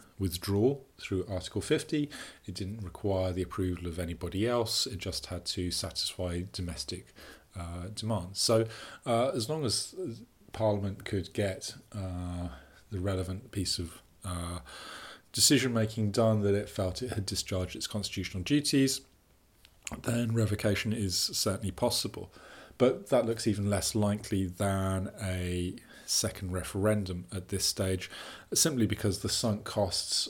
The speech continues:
of the first referendum look, uh, very substantial, and, uh, revocation doesn't solve, uh, that much in the way of problems. Now, with all that in mind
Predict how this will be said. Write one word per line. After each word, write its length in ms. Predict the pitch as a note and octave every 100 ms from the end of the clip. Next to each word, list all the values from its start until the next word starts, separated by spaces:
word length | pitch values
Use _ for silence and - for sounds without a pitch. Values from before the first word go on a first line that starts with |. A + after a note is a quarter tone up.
| -
of 300 | G#2 F#2+ F#2
the 60 | F#2
first 360 | A2 G#2 -
referendum 800 | G2+ - G#2+ G#2 F#2+ G2 F#2+ G2+ -
look, 580 | G2+ F#2+ F#2+ - - - -
uh, 220 | F#2+ F2+
very 320 | G2 F2 G2 F2
substantial, 840 | - - - A#2 A#2 - A2+ A2 - - - - -
and, 640 | A#2 G#2+ G#2 G#2 G#2 G2+ -
uh, 340 | G#2+ G2 G2 G2+
revocation 720 | A2 G#2+ G#2 - G#2 - G#2
doesn't 300 | F#2 F2+ G2+
solve, 840 | - - - G#2+ G2+ G2+ F#2+ F#2 - -
uh, 640 | F#2 F2+ F2 F2 F2 F2 E2+ - -
that 420 | G2+ F2 G2+ G2+
much 340 | G2+ F#2+ - -
in 80 | F#2
the 60 |
way 240 | F#2 F2+ F2
of 140 | -
problems. 540 | - C3 G2 F#2 - - - _ _ _ _ _ _ _ - _ _ - _ _ - - - - - - -
Now, 80 | B2+
with 100 | C#3
all 120 | F3
that 220 | A#2+ A#2+
in 160 | D3 A2
mind 600 | B2 A2 F2+ G2 C3+